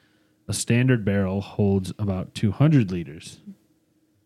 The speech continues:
Hogsheads are popular t-, today for maturing whiskey.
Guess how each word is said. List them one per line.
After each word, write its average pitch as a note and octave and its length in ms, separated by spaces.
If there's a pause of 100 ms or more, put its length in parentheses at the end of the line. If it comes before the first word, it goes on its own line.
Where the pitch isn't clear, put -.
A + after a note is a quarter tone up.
(920)
Hogsheads D3+ 500
are B2 60
popular G#2 600
t-, F#2 80 (200)
today A#2+ 420
for C#3 160
maturing G#2 540
whiskey. C3+ 440